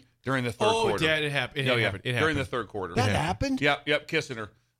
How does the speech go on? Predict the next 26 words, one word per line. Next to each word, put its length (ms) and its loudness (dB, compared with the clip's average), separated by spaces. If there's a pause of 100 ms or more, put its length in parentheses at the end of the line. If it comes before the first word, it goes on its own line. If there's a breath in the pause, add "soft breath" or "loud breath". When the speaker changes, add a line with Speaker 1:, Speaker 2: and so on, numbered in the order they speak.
(100)
Speaker 1:
on 140 4
the 60 -2
sideline. 500 2
Speaker 3:
That 100 6
Speaker 1:
He's 80 4
out 20 4
of 60 6
the, 100 8
Speaker 3:
happened. 180 0
Speaker 1:
he's 140 -2
out 120 4
of 40 2
the 80 -2
game. 400 0 (260 soft breath)
The 60 -10
score's 520 2 (120)
Speaker 2:
<laughs> 100 -20
Speaker 1:
whatever, 300 0
Speaker 2:
It's 80 0
a 80 2
Speaker 1:
forty-five, 480 4
Speaker 2:
blowout. 160 2
Speaker 1:
whatever. 400 2
It's 120 -10
a 40 -14
blowout. 520 2